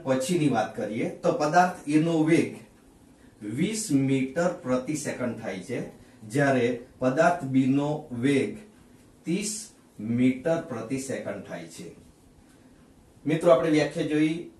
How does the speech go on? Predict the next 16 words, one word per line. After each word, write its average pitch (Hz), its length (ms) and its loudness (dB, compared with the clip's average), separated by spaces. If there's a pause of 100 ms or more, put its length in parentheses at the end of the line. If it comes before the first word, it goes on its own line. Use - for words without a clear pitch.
(100)
એકમ 156 320 0
સમયમાં 143 540 -4
પદાર્થના 135 580 -2
વેગમાં 123 540 -2
થતો 123 520 -4
ફેરફાર. - 540 -8 (500)
ચલો, 131 180 2
સમયની 160 460 2
વાત - 300 0
કરીએ 85 400 -12 (360)
તો 147 420 4 (180)
અહીંથી 190 400 2
અહીં 170 160 4
સુધીનો 156 380 -2
સમયનો 151 440 0
ફેરફાર 143 540 -2